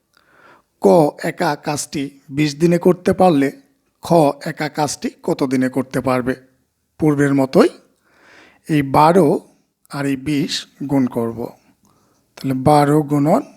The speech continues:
বিশ এবং এখানে এই সংখ্যা দ্বয়ের ব্যবধান নিব।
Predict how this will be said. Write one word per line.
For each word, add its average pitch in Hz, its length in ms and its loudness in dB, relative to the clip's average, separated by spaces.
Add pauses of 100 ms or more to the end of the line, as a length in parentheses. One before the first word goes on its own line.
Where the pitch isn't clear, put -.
(120)
বিশ 139 600 -4 (1120)
এবং 214 340 4 (1200)
এখানে 196 380 4
এই 180 300 0
সংখ্যা 175 400 0
দ্বয়ের 202 240 0
ব্যবধান 190 400 4
নিব। 202 240 0